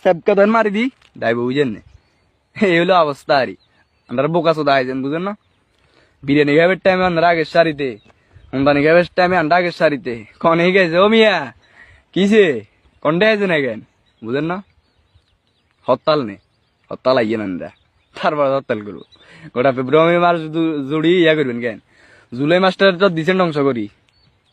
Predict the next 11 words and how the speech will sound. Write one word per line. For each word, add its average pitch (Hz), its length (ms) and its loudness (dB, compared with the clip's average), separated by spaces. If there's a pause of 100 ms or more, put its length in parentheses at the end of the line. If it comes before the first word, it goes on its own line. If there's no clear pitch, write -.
(280)
আগস্টে 127 420 -4
তো 151 120 2
ডিসেন্ট 143 320 -2
অংশ 123 180 -6
করি। 113 240 -6 (260)
কারণ 139 120 -6
ফেব্রুয়ারি 147 300 2
মাসেরও 160 280 0
খাইতেন 139 260 -2
বইরেছেন 110 340 -4
কেন? 98 160 -10